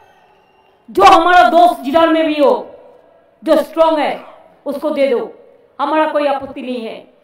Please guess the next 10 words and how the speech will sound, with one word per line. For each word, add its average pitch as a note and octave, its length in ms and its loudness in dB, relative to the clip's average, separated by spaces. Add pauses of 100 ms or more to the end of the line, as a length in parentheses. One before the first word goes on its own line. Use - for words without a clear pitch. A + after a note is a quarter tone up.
(180)
लेकिन C4 360 -8
देश C4 240 -10
को C#4+ 140 -14
बचा G#3+ 360 -10
लो। F#3 160 -10 (260)
क्या G#3 200 -2
देश C4 200 -6
को D#4 120 -12
बचाएंगे C#4+ 440 -4
आप? D4+ 260 -4